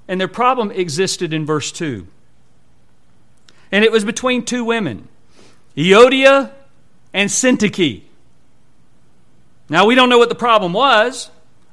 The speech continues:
other than is that they were not living in harmony in the Lord.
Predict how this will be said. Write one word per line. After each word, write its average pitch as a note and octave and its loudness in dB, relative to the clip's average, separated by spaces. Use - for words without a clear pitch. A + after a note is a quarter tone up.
other C#4 2
than E3+ 0
is F#3 -4
that F#3+ 0
they B3 6
were A3+ 0
not G#3+ 0
living G#3 -2
in G3+ -4
harmony F#3+ -4
in E3+ -6
the E3+ -6
Lord. E3+ -4